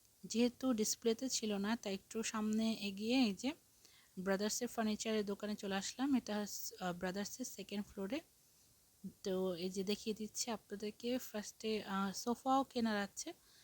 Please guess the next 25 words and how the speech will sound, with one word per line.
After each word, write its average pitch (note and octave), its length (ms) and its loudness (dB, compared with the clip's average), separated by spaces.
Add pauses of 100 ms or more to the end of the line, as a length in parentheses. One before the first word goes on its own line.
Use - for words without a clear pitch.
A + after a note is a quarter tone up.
(220)
but G#3 120 -2 (180)
এখন G#3+ 260 4
কিনবো G#3+ 320 0
না, A3 180 2
সোফাটা G#3+ 680 -6 (160)
পরে G#3 220 4
কিনবো। G3+ 520 -2 (500)
তো - 80 -6
আগে G#3+ 280 4
একটা A3 200 -2
জিনিস A3+ 380 2
কিনে B3+ 340 6
নিই। F#3 180 2 (460)
তো G3 140 -6 (160)
এই A3 180 2
যে C#4 240 -2 (360)
এই B3+ 260 6
টেবিলটাই F#3+ 540 0
মূলত, F#3+ 440 0
আহ, F3 1040 -4 (520)
কিনবো, G#3 460 2 (100)
আমার F#3 260 2
ইচ্ছা G#3+ 460 -4
যে F#3+ 100 -14
কেনার। F#3+ 380 -4